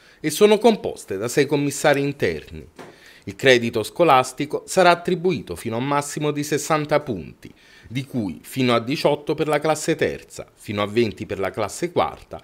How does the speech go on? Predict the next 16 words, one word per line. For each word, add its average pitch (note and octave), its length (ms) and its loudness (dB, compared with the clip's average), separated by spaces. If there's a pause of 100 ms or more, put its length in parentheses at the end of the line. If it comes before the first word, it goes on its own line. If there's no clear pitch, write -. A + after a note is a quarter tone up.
(280)
e F#3+ 140 6
fino F#3 240 2
a F3 40 6
ventidue F3+ 560 0 (100)
per A#2+ 160 -4
la C#3+ 120 4
classe D3 440 0
quinta. D2+ 520 -10 (680)
Con G#2+ 180 -2
l'orale E3 420 8
verranno E3+ 360 2
assegnati E3+ 580 -2
fino D3+ 200 -2
a D3 60 2
quaranta D#3+ 500 2
punti. D2+ 520 -12